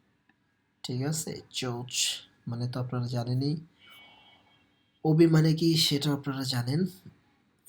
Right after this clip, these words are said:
চাইলে এখানে প্রচুর, ওয়াও, সতেরো মানে কত জানেন? এটা কত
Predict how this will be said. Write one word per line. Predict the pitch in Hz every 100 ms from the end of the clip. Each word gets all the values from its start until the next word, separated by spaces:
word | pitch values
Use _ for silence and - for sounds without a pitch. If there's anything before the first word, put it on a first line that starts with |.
| 156 - - 160
চাইলে | 160 151 147
এখানে | 151 156 156 156 156
প্রচুর, | 156 156 - 151 147 165 165 - - _ _ _ _ _ _ _ _ _ _ _ 156
ওয়াও, | 131 107 -
সতেরো | - 143 151 151
মানে | 143 143 143
কত | 147 139 127 123
জানেন? | 135 180 143
এটা | 131 139
কত | 135 131 151